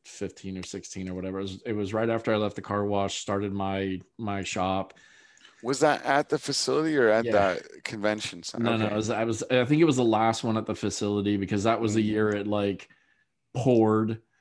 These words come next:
Speaker 1: We drove
Speaker 2: Oh,
Speaker 1: down there. We
Speaker 2: yeah.
Speaker 1: drove, like, three and a half hours down there, and we were only there for, like, forty-five minutes because it just, you know,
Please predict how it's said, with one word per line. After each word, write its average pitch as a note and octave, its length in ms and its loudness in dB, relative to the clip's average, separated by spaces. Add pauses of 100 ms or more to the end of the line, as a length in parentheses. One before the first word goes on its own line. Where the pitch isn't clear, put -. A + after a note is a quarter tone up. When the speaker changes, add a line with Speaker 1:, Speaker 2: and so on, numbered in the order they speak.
(260)
Speaker 1:
We B2 120 4
drove A#2+ 260 6
Speaker 2:
Oh, - 0 -
Speaker 1:
down A2 280 6
there. A#2 120 0
We C3+ 160 6
Speaker 2:
yeah. - 20 0
Speaker 1:
drove, A#2+ 320 4
like, A2+ 220 2
three A#2 320 2
and A#2 100 4
a A2 40 0
half A#2 240 2
hours A#2 280 4
down A2 340 2
there, A2+ 180 2
and G#2 80 0
we G#2+ 100 2
were G#2 220 2
only A2+ 220 2
there G#2 180 2
for, A2 140 -2
like, G2+ 120 0
forty-five G#2 440 0
minutes G#2 280 -4
because G#2 260 -2
it G2+ 140 -6
just, G#2 580 -4
you A2+ 120 -2
know, G2 120 -4